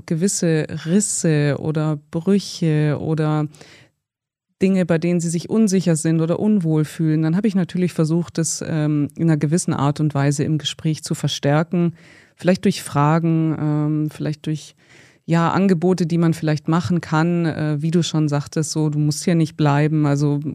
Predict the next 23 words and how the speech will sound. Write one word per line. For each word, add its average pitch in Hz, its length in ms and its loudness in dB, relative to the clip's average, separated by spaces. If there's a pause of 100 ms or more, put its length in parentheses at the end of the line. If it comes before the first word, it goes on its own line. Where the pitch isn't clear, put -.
keine 143 300 -2
Ahnung, 151 240 -2
es 147 120 -4
gibt 156 160 -8
auch 151 120 -4
noch 147 160 -4
irgendwie 151 440 -6 (400)
andere 185 280 2
Sachen, 175 300 2
die 175 80 0
man 165 140 2
in 165 220 0
seiner 160 240 0
Freizeit 175 480 0
machen 165 280 0
kann, 170 260 0
wenn 165 160 0
du 156 60 -2
das 165 180 -4
doof 175 240 0
findest. 165 640 0
Also, 143 320 -2 (1000)
ähm, 165 520 4